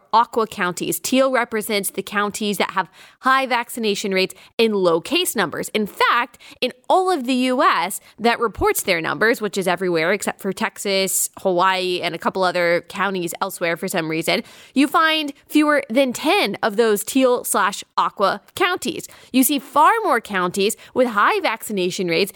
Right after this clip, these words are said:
and high case numbers than you do counties with high vaccination rates and low case numbers. Now, you do see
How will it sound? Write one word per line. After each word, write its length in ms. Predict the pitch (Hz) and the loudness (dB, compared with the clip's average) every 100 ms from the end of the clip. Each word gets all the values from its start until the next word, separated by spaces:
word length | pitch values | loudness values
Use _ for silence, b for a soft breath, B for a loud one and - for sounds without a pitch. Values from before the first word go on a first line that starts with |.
| B | B
and 140 | - 254 | -2 0
high 200 | 233 233 | 0 -2
case 360 | - 349 392 | -4 -4 -2
numbers 340 | 220 202 214 220 | -2 0 0 0
than 140 | 214 | 0
you 120 | 226 | 0
do 160 | 220 208 | 0 -2
counties 400 | 226 202 208 214 | -2 -2 -4 -6
with 100 | 214 | -6
high 240 | 196 190 | 0 0
vaccination 720 | 196 190 - 208 175 - 190 | 0 -4 -4 -4 -4 -2 0
rates 200 | 190 214 B B B | 2 0 B B B
and 200 | 277 254 | -2 2
low 180 | 269 508 | 2 2
case 280 | 302 196 - | -2 -4 -4
numbers. 420 | 170 - - - b b _ | -8 -8 -12 -14 b b _
Now, 360 | 285 226 - - _ _ _ _ _ 220 | 0 0 -4 -16 _ _ _ _ _ -4
you 200 | 208 208 | -2 -2
do 320 | 170 269 381 | 0 2 2
see 400 | - - 170 - | 0 -2 -4 -6